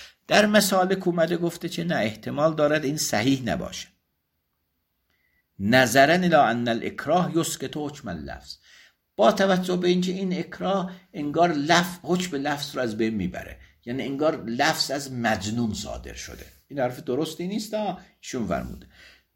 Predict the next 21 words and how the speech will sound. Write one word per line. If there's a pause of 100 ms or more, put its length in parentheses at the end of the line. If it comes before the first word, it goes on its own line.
احتمال
هم
داد.
کما
لو
امر
المجنون
بالطلاق، (420)
مثلاً (400)
تر-،
شخصی (640)
مجبور
کند (180)
دیوانه
رو
که
انشاء
طلاق
بخونه،
فطلقها،
اینم